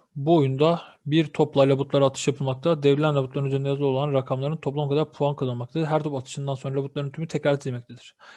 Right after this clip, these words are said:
Ayça bu oyunda toplam üç atış yapmış ve her atışında dört labut devirmiştir. Ay-, Ayça'nın bu üç atışta deviremediği altı labut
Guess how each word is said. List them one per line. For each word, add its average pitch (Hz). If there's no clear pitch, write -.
Ayça 143
bu 175
oyunda 151
toplam 160
üç 160
atış -
yapmış 143
ve 147
her 165
atışında 151
dört 160
labut 143
devirmiştir. 135
Ay-, 151
Ayça'nın 160
bu 165
üç 165
atışta 151
deviremediği 147
altı 143
labut 147